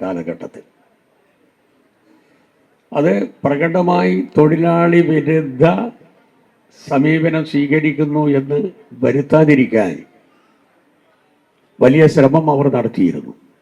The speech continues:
പക്ഷേ തൊഴിലാളികളത്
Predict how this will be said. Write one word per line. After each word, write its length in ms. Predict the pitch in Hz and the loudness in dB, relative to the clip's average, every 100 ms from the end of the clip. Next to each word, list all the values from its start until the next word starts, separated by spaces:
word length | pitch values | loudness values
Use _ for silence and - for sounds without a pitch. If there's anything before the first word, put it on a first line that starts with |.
| _ _ _ _ _ _ _ _ _ _ _ _ _ _ _ _ _ _ _ _ _ 123 | _ _ _ _ _ _ _ _ _ _ _ _ _ _ _ _ _ _ _ _ _ -18
പക്ഷേ 260 | - 151 180 220 _ _ _ _ _ _ _ _ _ _ _ _ _ _ _ - | -16 -16 -16 -18 _ _ _ _ _ _ _ _ _ _ _ _ _ _ _ 2
തൊഴിലാളികളത് 760 | 123 147 165 170 160 147 135 | 4 6 6 6 4 4 2